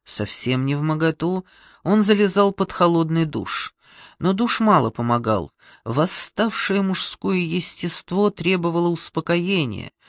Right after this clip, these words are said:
Подручные средства не помогали, сатисфакция, если и наступала, то облегчения не приносила. К утру он забылся тревожным отрывистым сном, проснулся весь в поту,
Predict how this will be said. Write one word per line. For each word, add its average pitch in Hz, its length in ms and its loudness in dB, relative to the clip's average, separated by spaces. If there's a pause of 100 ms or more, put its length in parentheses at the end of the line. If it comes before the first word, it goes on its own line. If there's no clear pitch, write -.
(320)
Подручные 147 640 0
средства 135 560 -2
не 139 220 0
помогали, 151 800 2 (320)
сатисфакция, 190 1040 0
если 185 440 2
и 180 60 2
наступала, 208 800 2 (240)
то 190 140 2
облегчения 190 880 2
не 180 160 2
приносила. 175 840 0 (680)
К - 60 -6
утру 151 520 0
он 135 160 -2
забылся 151 800 2 (340)
тревожным 165 760 0
отрывистым 147 800 -2
сном, 180 560 0 (420)
проснулся 175 680 2
весь 156 300 2
в - 100 -14
поту, 160 540 -2